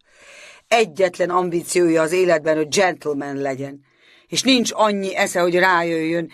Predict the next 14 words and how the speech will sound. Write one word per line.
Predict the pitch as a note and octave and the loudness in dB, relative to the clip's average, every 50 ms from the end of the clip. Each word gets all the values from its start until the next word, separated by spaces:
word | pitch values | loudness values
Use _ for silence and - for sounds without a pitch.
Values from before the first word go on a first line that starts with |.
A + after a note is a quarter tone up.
| - - - _ | -16 -20 -12 _
minél | - A#3 B3 A#3 A3 G3+ G3 G3 | 0 2 2 4 4 4 4 4
jobban | G#3 G#3+ G#3 F3 F#3+ G3+ G3+ | 4 2 2 2 2 0 2
erőlködik, | G#3 G#3+ G#3+ G3+ G3 F#3+ F3+ F3 - A#3 A3+ F#3+ G#3 - - | 2 2 2 2 2 0 -2 0 0 0 0 0 -2 -2 2
annál | G3 G#3 G3+ G3 F#3+ F#3 F3+ F3 | 2 2 2 2 0 0 2 2
reménytelenebb | E3+ F3+ F#3+ F#3+ F#3 F3 E3 D#3 D3+ - D3+ D#3 D#3 D3+ D3+ C#3+ C#3 C#3+ | 2 2 2 2 2 0 -2 -2 -2 -2 0 0 0 -2 -4 -4 -4 -4
a | D3 | -2
dolog. | C#3 C#3+ C3+ B2+ B2 A#2 - _ _ _ _ _ _ _ _ _ _ _ _ _ _ _ _ _ _ _ _ _ _ _ _ _ _ _ _ _ _ _ _ _ _ | -2 -2 -4 -4 -4 -8 -10 _ _ _ _ _ _ _ _ _ _ _ _ _ _ _ _ _ _ _ _ _ _ _ _ _ _ _ _ _ _ _ _ _ _
Én | E3+ E3+ F3 F3+ F#3 F#3+ G3+ G#3 | 0 2 2 4 4 2 2 2
meg | G3+ G3+ G3 F#3+ F#3+ | 2 2 2 2 2
azt | G3+ G3+ G3+ - - | 0 0 -2 -6 -8
hittem, | G#3+ G3+ G3+ - _ - - G3+ G3 G#3+ | -8 -8 -8 -10 _ 0 2 2 2 2
úgy | G#3+ A3 F#3+ F3 - | -2 -4 -4 -6 -6
szereted | - - G3 F3 D3 C3 A#2+ - - B2+ B2+ C3 | -4 -2 0 0 0 -2 -6 -8 -10 -10 -8 -8
őt. | C3+ B2+ C3+ C3+ C3+ - | -8 -8 -8 -10 -12 -18